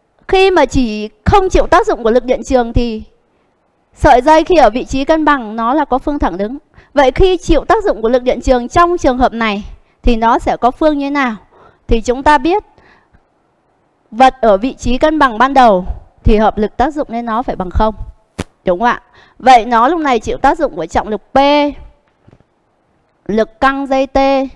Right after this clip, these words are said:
và lực điện trường F điện bằng Q E. Thì cô nhắc lại, F điện bằng Q E. Thì F điện sẽ cùng phương với E,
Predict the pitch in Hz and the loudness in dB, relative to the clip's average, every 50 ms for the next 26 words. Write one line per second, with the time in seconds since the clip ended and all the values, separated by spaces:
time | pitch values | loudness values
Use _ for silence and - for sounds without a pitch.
0 | _ _ _ _ _ _ _ _ _ - 180 214 202 202 208 214 - 226 240 240 | _ _ _ _ _ _ _ _ _ -2 0 2 2 2 0 -2 -4 -2 -2 -2
1 | - 381 - - 262 254 226 202 185 160 - - _ _ _ _ _ _ _ _ | -2 -2 -2 0 2 2 2 2 -2 -8 -16 -18 _ _ _ _ _ _ _ _
2 | - 302 349 523 - - 240 262 302 - - - 392 214 208 208 - - 277 302 | 0 2 2 0 0 -4 -4 0 2 2 2 0 -2 -4 -4 -4 -4 -2 -2 0
3 | 302 285 - 254 277 277 285 277 269 240 - - - _ - - 196 - 220 226 | 0 0 -2 -2 -2 -2 -2 -2 -4 -8 -12 -20 -20 _ -14 -12 -6 -4 -4 -4
4 | 240 262 254 277 269 247 - _ - 277 311 320 269 294 - - 208 208 - - | -2 -4 -2 -2 -2 -2 -4 _ -2 -2 -2 0 0 -2 -2 -2 -4 -10 -4 -2
5 | 254 262 226 247 262 262 254 247 _ _ _ _ _ _ _ _ _ - - 285 | -2 0 0 0 -2 -4 -6 -8 _ _ _ _ _ _ _ _ _ -2 0 2
6 | 277 262 247 - - - 320 494 - - 262 302 294 269 - _ _ _ _ _ | 2 2 0 -4 0 0 0 0 0 0 0 2 2 2 0 _ _ _ _ _
7 | _ - - - 190 - _ - 277 262 226 214 - 285 269 269 269 277 254 - | _ -10 -4 -2 -2 -2 _ -2 -2 -2 -2 -4 -2 0 0 0 0 -4 -2 -2
8 | 254 269 269 254 | -2 -2 -2 -4